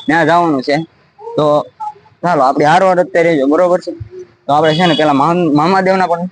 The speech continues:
દર્શન કરતા આવીએ. હિલ ગાર્ડનમાં આવેલા મહાદેવના દર્શન તમને હું કરાવવાનો છું,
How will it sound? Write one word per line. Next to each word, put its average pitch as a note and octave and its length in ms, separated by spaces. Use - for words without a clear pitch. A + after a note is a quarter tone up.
દર્શન D3+ 380
કરતા C#3+ 240
આવીએ. A2+ 140
હિલ G3+ 180
ગાર્ડનમાં G3 380
આવેલા F#3 280
મહાદેવના E3+ 640
દર્શન F#3+ 340
તમને F#3 220
હું F3+ 160
કરાવવાનો E3 480
છું, D#3+ 200